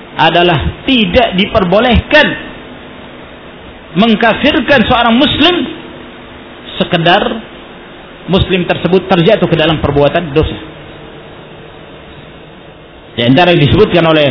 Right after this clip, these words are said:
Abu Ja'far At-Tahawi rahimahullahu ta'ala dalam aqidahnya, Al-Aqidatul Tahawiyah, beliau mengatakan, Wala nukaffiru ahadan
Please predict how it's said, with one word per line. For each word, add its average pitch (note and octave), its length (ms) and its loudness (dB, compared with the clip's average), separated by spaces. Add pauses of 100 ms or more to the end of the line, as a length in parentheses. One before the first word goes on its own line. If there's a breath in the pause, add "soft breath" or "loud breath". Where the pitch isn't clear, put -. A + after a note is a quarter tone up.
(120)
Abu C3+ 240 2
Ja'far E3+ 360 0 (280)
At-Tahawi G3 560 2 (400)
rahimahullahu F3+ 640 4
ta'ala G3+ 380 4 (2250)
dalam E3 240 0
aqidahnya, F#3+ 800 0
Al-Aqidatul F3 640 2
Tahawiyah, G#3 580 4 (2500)
beliau F#3+ 320 6 (1120)
mengatakan, A3+ 480 2 (1800)
Wala C#4+ 400 6
nukaffiru B3 720 2
ahadan A3 760 4